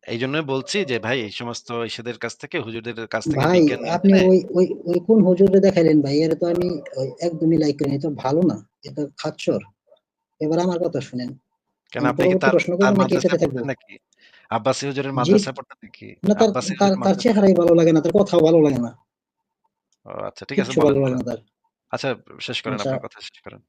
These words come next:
Speaker 2: আচ্ছা, এখন ঠিক আছে, আমি, আমি এটাতে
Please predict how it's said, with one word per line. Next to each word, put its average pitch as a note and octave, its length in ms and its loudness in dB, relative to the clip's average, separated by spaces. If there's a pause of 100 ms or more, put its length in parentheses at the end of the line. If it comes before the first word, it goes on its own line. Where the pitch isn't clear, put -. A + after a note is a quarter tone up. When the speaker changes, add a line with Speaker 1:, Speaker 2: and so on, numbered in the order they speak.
(220)
Speaker 2:
আচ্ছা, B2+ 240 -10 (120)
এখন D3+ 180 -6 (720)
ঠিক F3+ 140 0
আছে, C#3+ 180 2
আমি, D3 340 4
আমি D3 420 -2
এটাতে D#3+ 340 -2